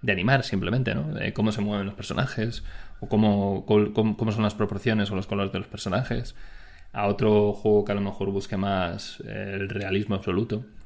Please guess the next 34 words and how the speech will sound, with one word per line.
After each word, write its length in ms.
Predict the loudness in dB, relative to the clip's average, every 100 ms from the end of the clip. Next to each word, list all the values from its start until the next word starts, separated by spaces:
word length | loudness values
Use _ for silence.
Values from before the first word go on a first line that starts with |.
| -16 -14 -14 -16 -10
que, 260 | -6 -6
que, 260 | -6 -6 -6
que 160 | 0 0
utilice 400 | 2 0 0 0
el 120 | 0
tono 260 | 0 0 0
más 180 | -2
serio, 360 | 0 2 4 2
el 100 | 2
tono 180 | 0 -2
más... 640 | -2 -2 -4 -6 -6 -6 -6 -6 -6 -6 -6 -8 -8 -10 -10 -6
Pues 120 | 0
son, 280 | 4 4 2
son 200 | 2 2
todas 200 | 6 4
estas 220 | 4 0 0
cosas 220 | 0 0
las 100 | 0
que 80 | 0
hace 120 | 2
un 60 |
director 320 | 2 0 0 0
de 160 | 0
arte, 440 | 0 0 0 0 -6
y 120 | -4
al 100 | -4
final 320 | -2 0 2 2
el 280 | 2 2 4
director 300 | 2 2 2
de 80 | 2
arte 180 | 2
es 120 | 0 0
tu 120 | 2
jefe, 360 | 2 2 -4